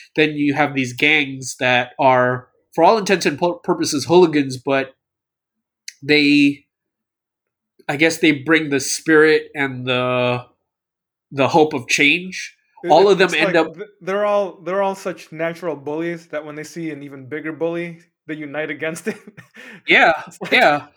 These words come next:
Speaker 2: Tetsuo
Speaker 1: I mean, they
Speaker 2: is, is so bad, dude, that, that they know that they can't live in a world where Tetsuo <laughs> is in charge.
Speaker 1: Yeah, yeah, yeah, yeah. And w-, once you get towards the end,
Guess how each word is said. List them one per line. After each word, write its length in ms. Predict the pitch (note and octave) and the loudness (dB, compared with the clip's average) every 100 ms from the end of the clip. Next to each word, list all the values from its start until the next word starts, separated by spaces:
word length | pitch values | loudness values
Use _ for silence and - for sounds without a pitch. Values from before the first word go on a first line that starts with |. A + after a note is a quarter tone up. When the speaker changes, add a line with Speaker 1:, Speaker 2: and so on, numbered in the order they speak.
| - | -4
Speaker 2:
Tetsuo 140 | A3 A3 | 0 2
Speaker 1:
I 40 | |
mean, 140 | C#4 A3+ | 2 4
they 140 | A3 | 2
Speaker 2:
is, 280 | G#3 - - G#3 | 0 -6 -12 -10
is 220 | E3 - | -10 -4
so 220 | G#3+ G3 | -2 -2
bad, 420 | D3+ F3+ F3 D3+ | 0 2 2 0
dude, 240 | D3 D#3 C#3+ | -6 -10 -4
that, 200 | D3+ D3 _ _ | -4 -4 _ _
that 300 | D3+ D3 D3 | -6 -6 -4
they 120 | E3 | -6
know 300 | D#3+ E3 E3 | -4 -2 -2
that 240 | D3+ D3+ D3 _ E3 | 0 -2 -4 _ -8
they 140 | E3 | -8
can't 300 | D#3+ F3 D#3 | -6 -8 -6
live 180 | D#3+ D#3+ | -6 -6
in 80 | D3+ | -8
a 40 | |
world 300 | D3 D#3 D3+ | -6 -6 -4
where 120 | D3+ | -8
Tetsuo 580 | C#3 F3 E3+ E3 E3 E3 | -8 -8 -8 -6 -4 0
<laughs> 80 | A3+ | 0
is 140 | C#3+ | -2
in 100 | F#3 | -8
charge. 640 | D#3+ - G3+ A#3+ F#3+ G3 - - _ _ - - | -8 -4 -4 -2 -6 -8 -20 -20 _ _ -18 -4
Speaker 1:
Yeah, 300 | F#3+ G#3+ G#3+ - _ | 0 0 -2 -14 _
yeah, 320 | G3+ A#3 F#3 - _ _ _ _ | 2 2 2 -4 _ _ _ _
yeah, 320 | D#3+ A3 G3+ - _ _ - | 2 2 0 -8 _ _ -2
yeah. 320 | F3+ F3 - _ _ _ - _ | 0 0 -2 _ _ _ -20 _
And 340 | E3 E3+ D#3+ D3 - _ _ _ _ _ _ | 0 0 -4 -14 -18 _ _ _ _ _ _
w-, 200 | D#3+ F3 F3+ | -8 -8 -2
once 240 | E3+ F3+ | 0 2
you 40 | |
get 160 | F#3+ F#3 | 2 0
towards 260 | F3+ F#3 D#3 | 2 0 2
the 100 | D3 | 2
end, 380 | E3+ F3+ D#3 | 2 0 -4